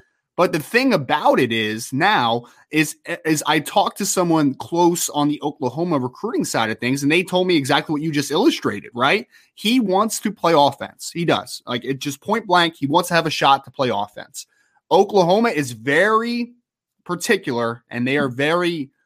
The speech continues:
"You're a, you're gonna play defensive back if you come here, and that's all you're gonna play. They're not offering him an opportunity to play on the offensive side of the football." Notre Dame has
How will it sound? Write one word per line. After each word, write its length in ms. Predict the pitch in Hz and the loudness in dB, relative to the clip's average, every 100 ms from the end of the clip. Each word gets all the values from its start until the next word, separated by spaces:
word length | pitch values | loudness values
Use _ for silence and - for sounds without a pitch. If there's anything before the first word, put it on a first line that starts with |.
| _ - | _ -2
"You're 280 | 131 190 | 2 4
a, 120 | 208 170 | 2 0
you're 180 | 147 190 | 0 2
gonna 140 | 208 | 2
play 180 | 196 180 | 0 0
defensive 540 | 156 156 185 208 226 | -2 -2 -2 -2 -2
back 260 | 220 220 220 | 0 0 -2
if 100 | 202 | -12
you 60 | 185 | -6
come 220 | 220 214 | -2 0
here, 200 | 226 226 | 2 0
and 160 | 131 | 0
that's 220 | 139 139 - | 0 0 0
all 180 | 143 165 | 4 6
you're 100 | 156 | 4
gonna 160 | 151 | 0
play. 240 | 135 123 107 | 0 0 0
They're 180 | 107 123 | -2 2
not 280 | 147 170 - | 2 2 2
offering 380 | 151 165 165 | 2 2 -2
him 160 | 151 151 | -2 -2
an 80 | 127 | 0
opportunity 500 | 143 143 131 151 135 | 0 -2 -6 -4 -4
to 80 | 120 | -4
play 200 | - 139 | -2 0
on 100 | 123 | -2
the 100 | - | 0
offensive 460 | 123 123 127 - | -2 0 -4 -4
side 160 | - 120 | -2 0
of 60 | 110 | 0
the 60 | |
football." 440 | - 156 104 98 _ _ _ - | -4 -4 -4 -6 _ _ _ -2
Notre 380 | 143 180 220 175 | 4 6 6 6
Dame 240 | 214 240 | 6 6
has 180 | 170 | 4